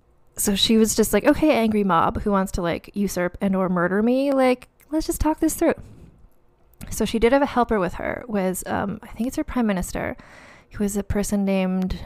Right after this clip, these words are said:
Naravahana, who was very loyal to her, smart. During the negotiations, she and he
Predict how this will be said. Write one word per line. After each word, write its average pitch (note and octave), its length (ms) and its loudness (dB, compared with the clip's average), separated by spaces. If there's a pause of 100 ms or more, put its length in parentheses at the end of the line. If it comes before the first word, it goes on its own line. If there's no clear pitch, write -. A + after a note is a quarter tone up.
(140)
Naravahana, F#3+ 1080 2
who - 120 0
was F#3+ 160 2
very F#3+ 320 2
loyal G#3+ 380 4
to F#3+ 140 -4
her, F3 360 -2 (320)
smart. E3+ 500 -4 (720)
During A3 160 4
the G#3+ 60 6
negotiations, C4 1160 0
she A#3+ 460 -2
and G3+ 140 2
he A#3+ 560 -4